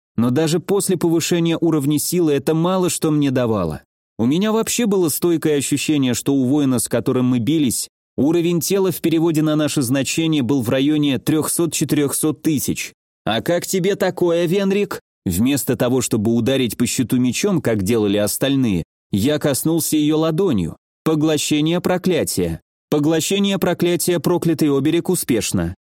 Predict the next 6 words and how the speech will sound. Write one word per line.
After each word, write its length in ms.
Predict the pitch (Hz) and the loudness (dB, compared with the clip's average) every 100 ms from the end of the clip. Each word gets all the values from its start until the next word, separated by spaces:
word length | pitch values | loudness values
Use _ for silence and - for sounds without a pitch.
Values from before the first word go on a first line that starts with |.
| _ | _
Вы 200 | 123 160 | -2 0
уже 260 | 233 180 175 | 2 2 0
обладаете 600 | 151 147 143 139 131 143 | 0 0 0 0 0 -2
способностью 840 | - 131 - 127 131 156 - 185 | -2 -2 0 0 0 -2 0 -2
проклятый 600 | - 143 120 127 147 156 | 0 -2 0 0 2 2
оберег. 420 | 135 101 92 - | 2 0 -2 -4